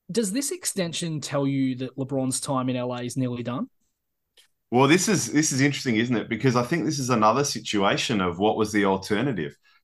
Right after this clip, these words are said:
Speaker 2: Now, I've heard Bill Simmons talk about them chasing Embiid. If they could have traded A D and pieces for Embiid, I think that would have been a really canny move.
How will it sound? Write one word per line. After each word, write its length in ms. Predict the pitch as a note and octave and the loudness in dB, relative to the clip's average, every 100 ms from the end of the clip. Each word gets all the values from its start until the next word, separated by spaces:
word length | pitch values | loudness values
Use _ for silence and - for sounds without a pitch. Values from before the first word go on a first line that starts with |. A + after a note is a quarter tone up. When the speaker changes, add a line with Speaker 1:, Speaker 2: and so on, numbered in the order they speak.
| - | 2
Speaker 2:
Now, 240 | B2+ C3 | 6 8
I've 80 | C3 | 6
heard 240 | E3+ G3+ | 4 4
Bill 140 | D#3 B2+ | 4 4
Simmons 460 | - A2 A2+ G#2 | 4 2 2 0
talk 300 | - A2 G#2 | 0 0 0
about 300 | G#2+ G2 G2 | 0 0 0
them 160 | G2 F#2 | 0 -2
chasing 400 | - G2 - G2 | 0 0 0 0
Embiid. 560 | F2 E2+ E2+ G2 F#2 F2 | 0 -2 0 2 2 0
If 140 | F#2+ | 0
they 120 | C#3+ | 0
could 180 | D#3 D#3 | 2 2
have 240 | A#2 F#2+ | 2 2
traded 520 | - G#2+ G#2 G2 E2 - - | 0 2 4 2 -2 -8 -2
A 160 | G#2+ G2 | 0 0
D 400 | F2+ G2 G2 F#2 | 0 0 2 0
and 340 | F2 E2+ E2+ | -2 -4 -6
pieces 380 | - G2 - F2+ | -4 -4 -4 -8
for 200 | - F2+ | -4 -4
Embiid, 340 | E2 G2 G2+ | -2 0 2
I 100 | F2+ | 0
think 160 | F2+ A2+ | -2 -2
that 120 | G#2 | 0
would 100 | G2 | 0
have 100 | F#2 | 0
been 100 | F#2+ | 0
a 80 | F#2 | 0
really 260 | F2 F#2 E2 | 0 -2 -2
canny 360 | - F#2 E2+ | -4 -4 -2
move. 360 | F2 F#2+ E2+ | 0 0 -2